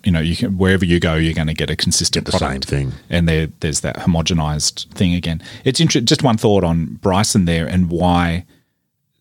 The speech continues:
Speaker 1: uh, a tremendously long hitter isn't necessarily, hasn't necessarily done well before. I, I, I think there's this situation where if, if you're too long, and that's the one-dimensional thing that you've got, you,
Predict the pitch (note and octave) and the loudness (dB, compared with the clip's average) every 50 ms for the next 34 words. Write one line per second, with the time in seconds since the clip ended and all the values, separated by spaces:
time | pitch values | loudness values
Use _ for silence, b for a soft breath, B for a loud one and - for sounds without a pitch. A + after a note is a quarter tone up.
0 | _ _ - - F#2 F2 E2+ E2+ E2 D#2+ - G2+ G2 - - - A2 G2+ G2 F#2+ | _ _ -4 -2 0 0 0 0 -2 -2 -2 -4 -4 -2 0 2 4 4 4 4
1 | G2+ G2+ G#2 F#2+ F#2+ - - G#2 F2+ D#2 E2 E2+ E2 E2 E2+ - - F#2+ - - | 4 4 2 2 0 -4 -2 -4 -4 -2 -2 -4 -4 -4 -4 -4 -4 -4 -4 -4
2 | - F2+ G2 - _ _ _ _ - F#2+ D#2+ F#2 D#2 F2 F2 - G2+ - - F#2+ | -6 -8 -10 -12 _ _ _ _ -2 0 0 0 0 0 -2 -2 -2 0 0 2
3 | E2+ E2 D#2 D#2+ D#2+ D#2 D#2 D#2 - - - G2 F2+ - F2+ C#2+ - E2+ - G2 | 2 2 0 -2 -2 -4 -4 -6 -10 -4 -4 -2 -2 -2 -4 -6 -4 -4 -4 -2
4 | F2 - F2 D#2 D#2+ E2 E2 D#2+ D#2+ D#2+ E2 D#2+ E2 E2 D#2+ - D#2 D2 F#2+ - | -2 -2 -2 -2 -4 -4 -4 -2 -2 -2 -2 -2 -2 -2 -2 -2 -4 -6 -10 -16
5 | _ _ _ - - F2+ - - F#2 F2+ E2+ D2 A#1+ - B B B B B B | _ _ _ -16 -16 -10 -4 -2 0 0 0 0 -4 -8 B B B B B B
6 | B B B - A2 B2 - - D#3+ D#3+ - C3 E3 - D3 A2 - G2+ F#2 E2 | B B B -2 -2 0 2 0 0 0 0 -2 0 0 0 0 2 2 0 0
7 | - F2+ E2+ - - G2 - - F#2 E2 E2+ - - F2+ E2+ E2 D#2+ D#2+ D#2 D2+ | 0 -2 -2 -2 -2 -4 -2 -2 -2 -2 0 0 -2 -2 -2 -2 -4 -4 -6 -6
8 | - _ _ _ _ _ _ - B2 - - C3+ B2+ - - B2+ C3+ B2+ G#2 - | -10 _ _ _ _ _ _ -4 -4 -2 0 -2 0 2 2 4 4 4 2 0
9 | - - - D3+ C#3 A#2 F#2 D#2+ F#2 D#2+ - - F#2 - - A2 G2 F#2+ - - | 0 2 2 4 4 2 2 2 0 0 -2 -6 -12 -4 -2 0 0 0 -2 -2
10 | - - - G#2 E2+ E2 F2+ F2+ F#2 F2 F2+ E2 E2+ E2+ - - - F#2 E2 D#2+ | -4 -2 0 0 0 2 2 2 2 2 2 0 0 0 -2 -2 -2 -2 -4 -4
11 | - - F#2 F2+ E2+ D#2 C#2+ - E2+ E2 D#2 - - F2+ E2 - - B B B | -4 -2 -2 0 0 -2 -4 -4 -6 -6 -6 -6 -6 -6 -6 -6 -8 B B B
12 | B B B B B - A2 A2 | B B B B B 0 0 0